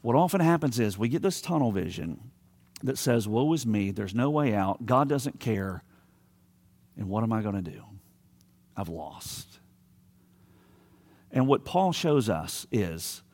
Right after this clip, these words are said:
in the most significant way, in the most significant of suffering that he faces, he reminds us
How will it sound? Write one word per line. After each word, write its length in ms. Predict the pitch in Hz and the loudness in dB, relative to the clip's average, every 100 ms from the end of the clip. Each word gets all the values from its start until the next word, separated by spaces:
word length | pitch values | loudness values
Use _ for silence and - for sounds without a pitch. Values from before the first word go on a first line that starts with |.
| - - - - _ - | -20 -20 -20 -20 _ 4
in 140 | 139 | 6
the 60 | 135 | 6
most 440 | 135 139 131 - | 6 4 2 -2
significant 1040 | 135 110 117 113 123 170 - 165 135 107 - - | -2 2 4 6 6 2 0 -4 -2 -2 -4 -6
way, 460 | 101 85 64 - - | -4 -2 -4 -10 0
in 120 | 135 | 2
the 60 | 135 | 4
most 360 | 139 131 - | 6 4 4
significant 960 | - 117 117 117 135 160 220 196 190 - | 2 4 4 6 6 4 0 0 -2 0
of 160 | - 120 | 2 2
suffering 680 | - - 135 - 123 107 | 0 0 0 2 0 0
that 120 | 104 95 | -2 -2
he 120 | 113 | -4
faces, 760 | - 110 101 - - - - - - - - - - - | -2 -4 -4 -6 -10 -10 -14 -16 -20 -20 -20 -20 -20 2
he 120 | 139 | 4
reminds 540 | 151 165 214 196 110 | 6 6 6 6 4
us 480 | 95 - - - - | -2 -6 -10 -10 -16